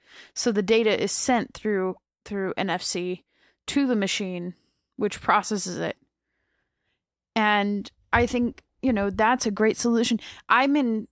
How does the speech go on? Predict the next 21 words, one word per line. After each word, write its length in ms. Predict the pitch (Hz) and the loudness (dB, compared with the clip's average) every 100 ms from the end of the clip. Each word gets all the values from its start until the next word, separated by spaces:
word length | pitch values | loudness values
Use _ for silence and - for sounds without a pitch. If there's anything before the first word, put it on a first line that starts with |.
| - | -8
conversation 640 | - 285 240 - 262 226 214 | 0 4 4 4 2 2 0
right 200 | 190 - | 0 2
now. 240 | 294 330 | 4 4
My 140 | 247 247 | 4 4
university 880 | 247 302 285 214 302 - 320 233 196 | 4 4 4 2 0 0 -2 -2 -4
just 480 | 170 220 226 - - | 0 2 2 -2 -2
adopted, 880 | 226 175 208 233 - 247 196 196 185 _ _ _ | 0 0 0 0 -2 -2 -2 -2 -8 _ _ _
um, 480 | 208 202 208 208 196 - - - | -4 0 0 -2 -4 -8 -18 0
in 260 | 247 254 240 | 2 4 4
one 140 | 226 | 4
of 100 | 240 | 4
their 140 | 233 226 | 4 4
dining 340 | 220 240 285 | 4 4 2
halls, 360 | 220 196 220 - | 0 -2 -2 -4
completely 640 | - 247 - 339 - 294 | -6 -6 -2 -2 -2 -6
cashless 580 | - - 240 - 247 240 | -6 -4 -4 -4 -4 -2
systems. 720 | - 240 - - - - - - _ _ _ _ _ _ _ - - 208 - - | -2 -2 -4 -6 -8 -6 -8 -10 _ _ _ _ _ _ _ -20 -18 -18 -10 -2
The, 520 | 240 240 233 233 - _ _ _ - | 2 2 2 0 -4 _ _ _ -16
uh, 280 | 208 - - - | -14 -12 -12 0
Dunkin' 380 | 254 262 277 220 | 2 4 4 4
Donuts 680 | 247 330 - - - - | 6 4 2 0 -4 -4